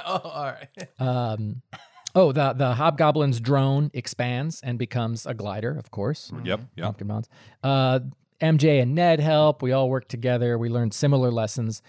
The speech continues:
Speaker 2: The wish or spell is canceled, and maybe we even get the rewind slash retcon we got at the end of the actual movie, setting Spidey up as a loner with a sad life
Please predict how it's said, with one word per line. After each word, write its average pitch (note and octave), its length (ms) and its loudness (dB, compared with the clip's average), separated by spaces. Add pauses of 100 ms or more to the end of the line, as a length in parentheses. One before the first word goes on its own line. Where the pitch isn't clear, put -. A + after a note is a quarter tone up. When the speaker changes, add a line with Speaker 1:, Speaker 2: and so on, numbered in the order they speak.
(220)
Speaker 2:
The C3 140 4
wish D#3 280 4
or E3+ 60 4
spell C3+ 360 2
is A#2+ 100 -4
canceled, F3 480 2
and B2 140 0
maybe F3+ 320 2
we D3+ 140 -2
even C#3 300 -2
get C3 280 -4
the B2 120 -2
rewind C3+ 800 0
slash A2 360 -2
retcon C#3 520 -2
we A#2 80 -2
got A#2 220 0
at A2+ 80 -10
the A2+ 140 -6
end C#3+ 180 0
of C3+ 80 -2
the B2 140 0
actual A#2+ 280 -2
movie, C3 320 0
setting C#3+ 340 0
Spidey D#3 460 0
up B2+ 200 0
as B2+ 120 -2
a C3 80 -2
loner B2+ 380 0
with A#2 140 -4
a B2 60 0
sad C3 360 0
life G#2 380 -4